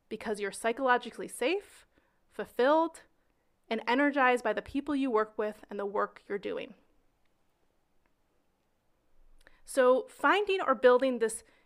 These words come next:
utopia of a company where all employees brought their authentic human self to work launched me into a fifteen-year career in human resources with Fortune five hundred organizations,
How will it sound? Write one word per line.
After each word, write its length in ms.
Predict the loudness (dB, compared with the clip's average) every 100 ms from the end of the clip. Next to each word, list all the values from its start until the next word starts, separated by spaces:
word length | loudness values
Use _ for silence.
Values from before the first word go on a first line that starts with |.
| _ -12
utopia 680 | -12 -10 0 0 2 0 2
of 180 | 2
a 60 | -2
company 580 | -4 -8 -6 -6 -8 -14 _ _ _
where 180 | -4 4
all 200 | 6 6
employees 680 | 4 2 2 2 0 -6 -12 _ _ _
brought 260 | 0 0 2
their 160 | -2
authentic 720 | -2 -6 -2 -2 0 -4 -4 -6
human 260 | -4 -2 -2
self 320 | -2 -4 -6
to 140 | -12
work 400 | -8 -8 -10 -16 -20 _ _ 0
launched 320 | 2 2 -2
me 160 | -4
into 240 | -4 -2 -2
a 60 |
fifteen-year 580 | 0 -2 -2 -4 0 0
career 580 | -2 -4 -4 -2 -2 -4 _ _ _
in 160 | -10 -8
human 640 | -6 -2 0 0 -4 -6 -10 _ _
resources 880 | -4 -2 -2 -8 -8 -12 -14 -14 -18 _ _ _ _ _ _ _ -8
with 160 | -8
Fortune 380 | 2 2 2 2
five 200 | 2 2
hundred 220 | 4 2
organizations, 1000 | 2 0 0 -4 -4 -6 -8 -10 -10 -16